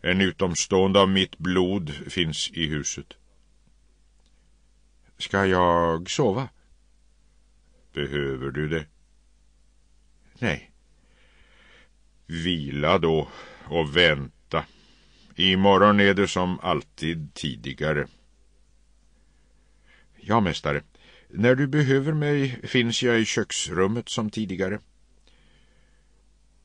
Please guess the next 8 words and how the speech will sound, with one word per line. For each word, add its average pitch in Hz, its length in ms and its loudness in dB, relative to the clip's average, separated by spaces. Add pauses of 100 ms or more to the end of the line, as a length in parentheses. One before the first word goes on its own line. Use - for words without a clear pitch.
(220)
"Vänta. 80 760 -2 (680)
Vet 85 560 2
du 90 240 0
året 107 600 4
sådant 101 500 2
människorna 87 720 0
mäter 87 580 0
tid?" 73 640 -8